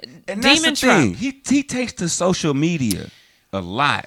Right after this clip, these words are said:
Speaker 1: and
Speaker 2: So,
Speaker 1: that's where
Speaker 2: so
Speaker 1: he
Speaker 2: let's,
Speaker 1: knows
Speaker 2: let's
Speaker 1: where he
Speaker 2: talk
Speaker 1: can
Speaker 2: ab-,
Speaker 1: strike
Speaker 2: so,
Speaker 1: that,
Speaker 2: so
Speaker 1: he
Speaker 2: Demon
Speaker 1: can strike
Speaker 2: Trump,
Speaker 1: that.
Speaker 2: he, he goes golfing every single weekend. He's taken more vacation in his first month during president than President Obama took in eight years.
Speaker 1: <laughs> Right.
Speaker 2: Okay. All right.
Speaker 1: And he's,
Speaker 2: So
Speaker 1: and he's still trying to run this country?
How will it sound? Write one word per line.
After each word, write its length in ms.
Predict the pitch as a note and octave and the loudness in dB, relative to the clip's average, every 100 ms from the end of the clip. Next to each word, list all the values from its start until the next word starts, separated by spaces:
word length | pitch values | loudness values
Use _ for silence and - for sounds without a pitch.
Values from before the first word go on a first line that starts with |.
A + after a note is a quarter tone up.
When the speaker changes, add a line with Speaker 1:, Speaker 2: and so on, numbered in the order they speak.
| - | -8
Speaker 1:
and 100 | F2+ | -2
Speaker 2:
So, 80 | F#2 | 2
Speaker 1:
that's 240 | B3+ E3 D#3 | 4 2 0
where 140 | C#3+ | 0
Speaker 2:
so 80 | D4 | 2
Speaker 1:
he 40 | G4 | 2
Speaker 2:
let's, 80 | B4+ | 2
Speaker 1:
knows 220 | B2+ B2+ | 2 2
Speaker 2:
let's 100 | A#4 | 0
Speaker 1:
where 100 | G#2+ | 2
he 60 | |
Speaker 2:
talk 80 | A5+ | 0
Speaker 1:
can 60 | A4 | -2
Speaker 2:
ab-, 40 | |
Speaker 1:
strike 300 | - - A2 | -8 -2 -2
Speaker 2:
so, 120 | F#3+ D4 | 0 0
Speaker 1:
that, 360 | F3+ - - | 0 -8 -10
Speaker 2:
so 180 | - D4 | -4 -4
Speaker 1:
he 60 | A3+ | 2
Speaker 2:
Demon 300 | D#4+ F4+ F4+ | 2 2 0
Speaker 1:
can 60 | |
strike 240 | E4+ D#4 C4 | -2 0 0
Speaker 2:
Trump, 140 | B3 | 0
Speaker 1:
that. 220 | - C#2 - _ | -6 -12 -16 _
Speaker 2:
he, 360 | - B3 B3 - | -10 -6 -6 -6
he 280 | A3 A3+ A#3 | -8 -2 -2
goes 340 | F#3+ G#3+ G3+ F#3 | -2 0 0 0
golfing 480 | - F#3+ F3+ E3+ - | 4 4 4 -6 -2
every 240 | G3 B3 | 0 0
single 280 | B3 B3+ B3+ | -4 -4 -4
weekend. 240 | G#3 G3 G3 | -4 -6 -6
He's 140 | C#4 | -6
taken 280 | - C4+ A3 | -4 -4 -4
more 220 | G3 G#3+ A#3+ | -4 -2 0
vacation 540 | A#3+ A#3+ B3+ A#3+ - | -2 0 0 0 -2
in 80 | F3 | -4
his 160 | F3+ - | -4 -6
first 380 | - A3 A#3 G3+ | -4 -2 -4 -6
month 460 | G3 G#3+ D#3 D3 - - _ | -4 -2 -2 -6 -18 -20 _
during 220 | F3+ F#3+ E3+ | -6 -6 -4
president 540 | A3+ A3 F#3 D#3 C#3+ | -4 -4 -2 -6 -4
than 240 | E3+ E3 | -6 -6
President 400 | E3 A3 G#3+ G3+ | -6 -6 -6 -6
Obama 420 | F3+ F3 F#3+ F3+ D#3+ | -6 0 0 -2 -6
took 260 | F3 - _ - | -8 -8 _ -8
in 160 | F3+ - | -6 -4
eight 160 | G3 | -4
years. 240 | F#3+ D#3+ B2+ | -4 -6 -4
Speaker 1:
<laughs> 60 | - - B2+ B2 C3+ C3 D3+ | -6 -2 0 0 -2 -6 -2
Right. 280 | D3 A#2 | 0 0
Speaker 2:
Okay. 400 | F#3+ F#3+ G#3+ A3+ - _ - | 0 0 0 0 -6 _ -2
All 80 | G3 | 4
right. 60 | G3 | 6
Speaker 1:
And 60 | D3+ | 6
he's, 120 | D#3 | 4
Speaker 2:
So 80 | E3 | 4
Speaker 1:
and 120 | C3+ | 2
he's 120 | D3 | 0
still 220 | - D3+ | 0 -2
trying 180 | C#3+ D3 | 0 -2
to 60 | C#3+ | -2
run 100 | C#3 | -4
this 120 | C#3 | -6
country? 300 | - D3+ - | -8 -14 -14